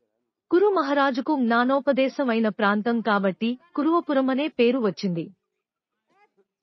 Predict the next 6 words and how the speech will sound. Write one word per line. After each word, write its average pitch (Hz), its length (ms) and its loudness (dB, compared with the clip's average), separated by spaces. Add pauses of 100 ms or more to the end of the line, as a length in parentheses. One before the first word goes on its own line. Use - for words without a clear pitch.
(1080)
కురువపురం 349 680 2
ఆలయంలో 240 600 4
ప్రతిరోజు 277 680 0
అభిషేకం, 226 640 0 (300)
పల్లకీ 294 440 0
సేవ 262 240 2